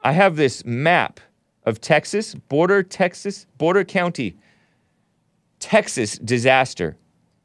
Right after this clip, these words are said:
And if you look at the Texas thing, the whole, all the counties along the border with Mexico, all red. Do you see that, that map? Look at this.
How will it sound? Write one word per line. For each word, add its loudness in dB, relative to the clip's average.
And 0
if -2
you 0
look 2
at -2
the -4
Texas -2
thing, -2
the 4
whole, 2
all 6
the 4
counties 0
along 2
the 0
border 2
with 0
Mexico, 0
all 4
red. 4
Do -2
you 4
see 2
that, 4
that 2
map? -2
Look 2
at 0
this. 0